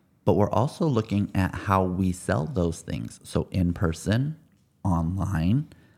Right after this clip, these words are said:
and those all lead to that client experience. And you want it to be as seamless as possible, but you also want to remove yourself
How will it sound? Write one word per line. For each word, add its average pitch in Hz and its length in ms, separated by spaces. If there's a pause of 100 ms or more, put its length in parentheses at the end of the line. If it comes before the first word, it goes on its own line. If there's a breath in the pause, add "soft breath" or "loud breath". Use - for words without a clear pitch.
(380 soft breath)
and 95 440 (160)
those 107 360 (100)
all 113 320
lead 139 420
to 95 320
that 82 220
client 85 380
experience. 107 920 (600)
And 107 140
you 104 80
want 123 180
it 147 100
to 135 60
be 123 100
as 107 120
seamless 92 380
as 82 120
possible, 113 460
but 117 220
you - 120
also 143 340
want 151 160
to 120 60
remove 107 420
yourself 104 540